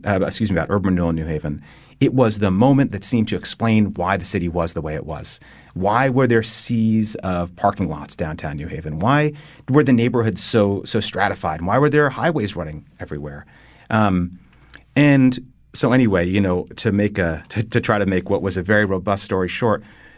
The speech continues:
there had been a view that urban renewal was a failure, and people were very upset about it. And in our interviews,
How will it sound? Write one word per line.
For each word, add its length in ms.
there 120
had 200
been 300
a 120
view 560
that 240
urban 220
renewal 320
was 180
a 60
failure, 560
and 120
people 240
were 60
very 200
upset 340
about 280
it. 100
And 120
in 140
our 120
interviews, 640